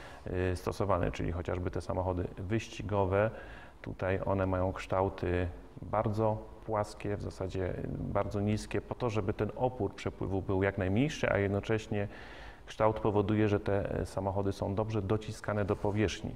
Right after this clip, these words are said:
Przy prędkościach, które tam występują rzędu, e, już kilkuset, e, kilometrów na godzinę, no to ma to bardzo duże znaczenie, żeby przyczepność takiego samochodu była jak największa. Są specjalne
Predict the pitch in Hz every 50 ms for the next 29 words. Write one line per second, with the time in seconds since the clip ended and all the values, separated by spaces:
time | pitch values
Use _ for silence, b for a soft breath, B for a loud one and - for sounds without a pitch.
0 | - - - - - - 95 98 - 113 113 110 - - 92 92 - - - 104
1 | 95 92 90 87 B B B B B B B B B - 104 101 104 101 - -
2 | 104 101 - 110 104 98 95 95 92 95 101 95 98 92 90 95 92 95 98 -
3 | - - 92 90 87 87 90 101 98 98 90 87 - - - - - - 110 -
4 | 101 92 - - - 87 87 87 90 90 92 92 90 - - 98 95 92 90 -
5 | - 92 95 92 90 90 90 87 98 101 104 98 98 95 90 - - 92 90 B
6 | B B B B B B B B - 92 92 - 95 90 95 98 98 101 92 95
7 | 95 95 92 92 92 87 - 98 98 95 92 90 95 90 98 98 - - - -
8 | 101 - - 123 - - 87 85 - - 90 - 90 90 87 - - 87 87 82
9 | - 90 87 92 87 87 87 85 85 85 90 90 - - - 92 90 90 92 90
10 | 90 87 90 87 82 - - - - - - B B B B B B B B B
11 | B B B - - 170 170 175 165 123 123 - - 156 - 156 151 151 151 147
12 | 143 143 143